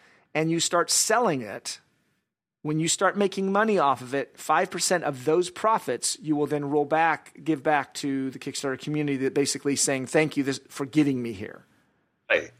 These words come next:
Speaker 2: right. And it's a way to, you know, it's, it's the paying it forward, except that, you know, it,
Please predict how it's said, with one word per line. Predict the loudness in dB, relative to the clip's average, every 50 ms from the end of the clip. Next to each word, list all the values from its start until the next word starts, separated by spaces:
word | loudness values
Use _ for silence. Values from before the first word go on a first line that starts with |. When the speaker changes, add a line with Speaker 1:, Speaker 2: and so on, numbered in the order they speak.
| _
Speaker 2:
right. | 0 0 2 2 0 -4 -6
And | -4 -2 0
it's | 0 2
a | 2 2
way | 2 2 2 2
to, | 2 2
you | 2 2
know, | 2 0
it's, | -2 -4 -6
it's | -6 -6 -6
the | -6 -6
paying | -4 0 2 2 2 2
it | 0 -2 -2
forward, | -2 -2 0 0 2 0 0 0 0 -4
except | -4 -2 -4 -6 -2 -2
that, | -2 -2 -2 -2
you | -4
know, | -4 -4 -4 -8 _ _ _ _
it, | -18 -16 -16